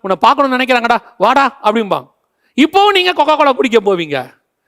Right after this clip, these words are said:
ஆட்டோமேட்டிக்கா ஒரு நாள் நீங்க கொக்கோ கோலாக்கு பதிலா அவரோட உட்கார்ந்து சாராயம் குடிக்க ஆரம்பிப்பீர்கள். ஏன்? நீங்க உள்ள போக தொடங்கிட்டீங்க, சிங்கத்தின் வாய்க்குள்ள தலையை விட தொடங்கிட்டீங்க.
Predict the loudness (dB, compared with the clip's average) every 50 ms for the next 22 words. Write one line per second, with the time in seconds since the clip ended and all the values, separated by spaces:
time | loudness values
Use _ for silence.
0 | _ _ _ _ _ -4 0 0 0 0 -2 -2 0 0 -2 -2 -2 -2 0 2
1 | 2 4 2 2 2 0 0 0 0 2 2 2 0 0 -4 -6 -4 -4 -2 -2
2 | -2 0 0 0 0 2 2 2 0 0 0 -2 0 2 2 2 4 2 2 0
3 | -2 -4 -4 -2 -2 0 -2 0 -2 -2 -2 -2 -4 -4 -4 0 0 0 0 0
4 | -2 -4 -6 -8 -10 -8 -4 -2 -2 -2 -2 -4 -6 -8 -12 -12 -12 -12 -12 -10
5 | -12 -14 -14 _ _ _ _ _ _ _ -2 0 0 0 0 -2 -6 -10 _ -10
6 | -8 -6 -4 -2 0 2 2 2 2 0 0 0 -2 0 -2 0 0 0 -2 -4
7 | -4 -6 -8 -10 -10 -12 -12 -18 _ _ _ _ _ _ _ _ _ _ _ -6
8 | -4 -2 0 2 0 0 0 -2 -4 0 0 0 0 0 -2 -2 -2 -2 0 0
9 | 0 0 0 0 -2 -2 -2 -2 -2 0 -2 0 0 0 -2 -4 -4 -2 -2 -2
10 | -2 -2 -4